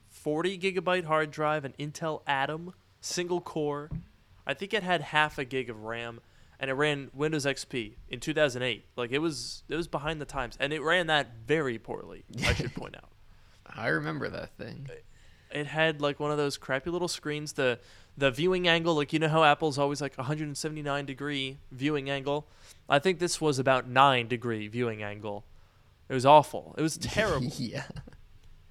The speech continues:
Speaker 2: Oh, man.
Speaker 1: Damn, are we dating ourselves here? What's a netbook?
Speaker 2: Oh, no.
Speaker 1: Damn.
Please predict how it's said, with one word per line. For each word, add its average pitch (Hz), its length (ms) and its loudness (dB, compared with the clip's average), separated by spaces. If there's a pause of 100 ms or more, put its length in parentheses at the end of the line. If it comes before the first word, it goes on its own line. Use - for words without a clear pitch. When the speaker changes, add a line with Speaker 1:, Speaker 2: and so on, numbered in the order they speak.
(1600)
Speaker 2:
Oh, 104 180 -14
man. - 400 -12
Speaker 1:
Damn, 127 320 0
are 131 180 0
we 151 160 2
dating 135 400 0
ourselves 143 480 0
here? 147 400 -4 (200)
What's 135 300 -6
a 127 60 -2
netbook? 113 500 -4 (400)
Speaker 2:
Oh, 104 260 -6
no. 123 600 -2 (1600)
Speaker 1:
Damn. 107 380 -10